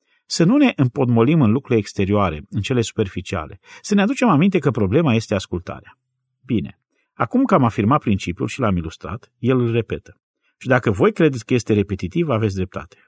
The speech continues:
Ori de câte ori Dumnezeu spune ceva, este important. Ori de câte ori profetul lui sau apostolul lui spune de trei ori, este cu atât mai important. Versetul douăzeci. „Fiecare să rămână în chemarea pe care o avea când a fost chemat.”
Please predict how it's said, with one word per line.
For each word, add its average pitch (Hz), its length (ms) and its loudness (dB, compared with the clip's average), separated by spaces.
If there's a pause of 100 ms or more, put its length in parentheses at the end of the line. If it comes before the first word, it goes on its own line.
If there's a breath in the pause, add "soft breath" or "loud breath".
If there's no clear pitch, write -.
Ori 175 200 0
de 147 100 0
câte 139 180 -2
ori 135 100 4
Dumnezeu 113 360 2
spune 113 260 0
ceva, 107 280 -2
este 143 260 -4
important. - 560 -6 (460)
Ori 151 220 2
de 185 80 4
câte 160 180 2
ori 151 100 4
profetul 131 500 0
lui 151 180 4
sau 113 180 0
apostolul 123 480 -2
lui 127 200 0
spune 135 380 -2
de 104 120 2
trei 147 200 0
ori, 160 260 0 (280)
este 170 260 0
cu 165 100 -2
atât 202 200 0
mai 180 160 4
important. - 520 -4 (760)
Versetul 165 460 2
douăzeci. 165 380 2
„Fiecare 208 480 -2
să 180 140 0
rămână 156 340 0
în 175 80 0
chemarea 135 500 0
pe 156 120 -4
care 117 180 -2
o - 20 0
avea 107 200 -4
când 151 220 -8
a 117 60 -4
fost - 200 -10
chemat.” - 360 -8